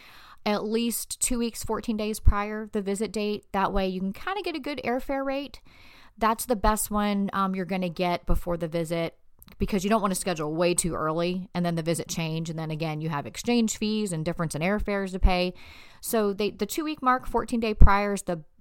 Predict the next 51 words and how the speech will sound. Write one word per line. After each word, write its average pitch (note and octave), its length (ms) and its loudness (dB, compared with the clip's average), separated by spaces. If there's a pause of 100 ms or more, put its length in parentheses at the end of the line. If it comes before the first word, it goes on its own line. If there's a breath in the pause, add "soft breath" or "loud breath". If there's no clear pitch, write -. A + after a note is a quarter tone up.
(100)
i-, F3+ 60 -6
is - 280 -4
a F3 60 -2
great E3 360 2
time E3 260 -4
to D#3 60 -4
schedule. D#3+ 480 -2
You're D3+ 80 -6
gonna D#3+ 140 -4
get D3+ 120 -2
a D#3 40 -4
good E3 200 0
airfare E3 460 0
rate D#3 260 -4 (340 loud breath)
because F#3 300 0
the E3 80 -4
closer B3 520 0
you A3 140 0
get F#3+ 180 0
to F#3+ 60 -8
that F3+ 160 0
date E3+ 160 0
of D#3+ 60 0
departure, E3 500 8
again, D#3 440 -4
the, D3+ 160 -8 (120)
the, D3+ 260 -4 (200)
the E3+ 120 0
rates, D#3 400 -2
the - 120 0
airfare D3+ 340 2
just - 200 -4
skyrockets. - 800 -6
So, D#3+ 280 0 (720)
so - 80 -6
about C4 200 8
that D4 120 0
time, A3 220 2
you G#3+ 60 2
can G3+ 60 0
go F#3+ 80 2
ahead F#3+ 220 2
and G3 100 0
schedule E3 320 -4
your G3 100 -4
travel. B3+ 500 -2 (580 loud breath)
Now, A#3 160 8
like A#3 320 4
I E4 80 0
mentioned A3 420 2
before, - 540 -4